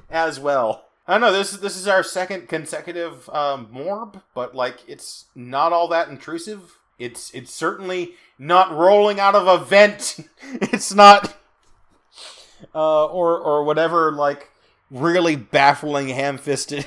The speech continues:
<laughs> Like, it's, it's found in the possession of, of, of, of a, a member of, of, of the, uh, horse wealthy elite. Like, a place where you would kind of expect to, to find something like that. Um, and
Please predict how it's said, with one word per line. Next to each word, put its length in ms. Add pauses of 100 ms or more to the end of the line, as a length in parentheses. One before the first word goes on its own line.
<laughs> 120
Like, 160
it's, 220
it's 220
found 440
in 260
the 80
possession 540
of, 520
of, 480
of, 400
of 480
a, 460
a 140
member 560
of, 260
of, 340
of 280
the, 420
uh, 460
horse 500
wealthy 300
elite. 400 (400)
Like, 160
a 40
place 320
where 120
you 160
would 340
kind 220
of 80
expect 380
to, 180
to 160
find 340
something 240
like 220
that. 320 (720)
Um, 680 (760)
and 580